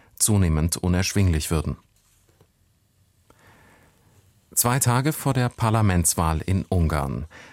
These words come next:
hat Ministerpräsident Orbán seinen politischen Gegnern ein Komplott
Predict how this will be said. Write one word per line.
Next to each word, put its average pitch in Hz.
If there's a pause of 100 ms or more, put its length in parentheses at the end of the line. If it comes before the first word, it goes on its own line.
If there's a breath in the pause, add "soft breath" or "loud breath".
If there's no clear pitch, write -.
(140 loud breath)
hat 95
Ministerpräsident 110
Orbán 120
seinen 113
politischen 120
Gegnern 92
ein 98
Komplott 95